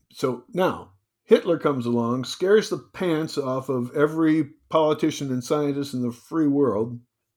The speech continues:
And <clears throat> if it hadn't been for him, we never would have split the atom. It was expensive.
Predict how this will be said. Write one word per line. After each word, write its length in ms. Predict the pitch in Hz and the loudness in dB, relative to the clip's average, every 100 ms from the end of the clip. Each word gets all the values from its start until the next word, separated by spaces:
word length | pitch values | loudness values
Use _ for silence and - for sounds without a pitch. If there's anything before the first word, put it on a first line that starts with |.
| - | -8
And 380 | 135 135 135 123 - | -2 -2 -2 -6 -14
<clears throat> 120 | _ | _
if 600 | 233 262 240 240 - 151 156 | 6 8 8 6 4 4 4
it 100 | 127 | 4
hadn't 420 | 175 247 233 170 | 6 6 4 6
been 200 | 208 208 | 6 6
for 280 | - 156 123 | 2 -2 0
him, 560 | 170 127 110 110 120 _ _ _ _ | 0 0 0 -4 -8 _ _ _ _
we 280 | 127 170 165 | -2 0 2
never 720 | 151 139 151 190 190 160 139 | 0 0 2 6 6 6 2
would 200 | 131 139 | 4 0
have 80 | 127 | 0
split 300 | - 139 127 | -4 -6 -6
the 140 | - - | -8 -12
atom. 260 | - - - _ _ _ - _ _ _ _ | -14 -18 -20 _ _ _ -20 _ _ _ _
It 140 | 208 - | -2 -2
was 160 | 92 | -8
expensive. 640 | 95 - - 143 160 - - | -16 -18 -12 -6 -4 -6 -16